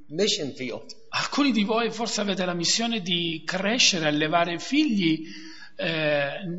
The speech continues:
Speaker 2: nelle vie del Signore. Questa potrebbe essere la tua grande missione che Dio ti chiama.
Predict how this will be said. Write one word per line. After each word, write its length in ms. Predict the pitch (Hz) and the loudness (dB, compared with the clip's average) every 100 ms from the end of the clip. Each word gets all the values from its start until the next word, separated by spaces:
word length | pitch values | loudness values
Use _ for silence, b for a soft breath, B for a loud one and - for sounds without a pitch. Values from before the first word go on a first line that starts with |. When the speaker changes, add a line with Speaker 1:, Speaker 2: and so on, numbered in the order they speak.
| 208 | -6
Speaker 2:
nelle 320 | 196 180 185 185 | -2 0 0 2
vie 140 | 220 | 2
del 140 | 196 | 2
Signore. 520 | 170 175 170 214 185 156 | 2 0 0 2 2 2
Questa 380 | 240 311 - - 523 - - - - | 2 2 2 -2 -4 -12 -16 -18 -10
potrebbe 400 | - 240 320 240 | 0 2 2 4
essere 300 | 214 220 220 | 4 4 6
la 140 | 196 185 | 6 4
tua 280 | 311 311 160 | 2 -2 -2
grande 540 | - 220 320 294 190 | 0 4 4 4 2
missione 480 | 156 151 - 180 160 | 4 4 4 2 -2
che 120 | 165 | -4
Dio 160 | 156 156 | -4 -4
ti 100 | 151 | -4
chiama. 420 | 175 160 120 - | -6 -6 -8 -14